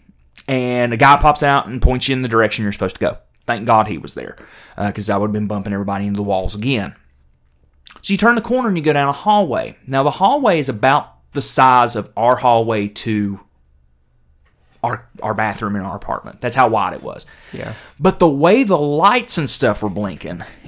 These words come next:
Speaker 1: it made it seem like the, the floor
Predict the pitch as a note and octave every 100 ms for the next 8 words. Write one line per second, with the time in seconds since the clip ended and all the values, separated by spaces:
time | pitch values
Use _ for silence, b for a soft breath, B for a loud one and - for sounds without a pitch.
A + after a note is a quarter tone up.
0 | - - G3 - - _ _ - F3+ F3
1 | F#3 - E3+ D#3+ D3+ D3 C#3+ C#3 C3 B2
2 | A2 A#2+ - - D#3+ E3+ D#3 A#2+ G2+